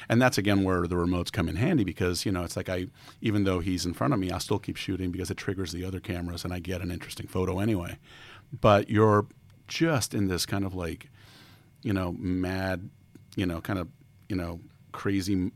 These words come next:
you know, environment, and it all has to kind of, like, you have to be on top of everything.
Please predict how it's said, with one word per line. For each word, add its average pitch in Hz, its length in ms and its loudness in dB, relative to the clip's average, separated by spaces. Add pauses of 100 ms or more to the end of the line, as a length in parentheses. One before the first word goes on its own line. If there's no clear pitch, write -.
you 104 80 -2
know, 90 160 -2
environment, 90 720 2
and 90 380 0
it 92 160 0
all 95 300 2
has 92 280 -2
to 107 80 -6
kind 90 200 -4
of, 82 80 -4
like, 85 200 -6
you 95 80 0
have 95 120 -2
to 107 60 -4
be 95 120 0
on 90 100 0
top 92 240 0
of 82 120 -4
everything. 98 500 -4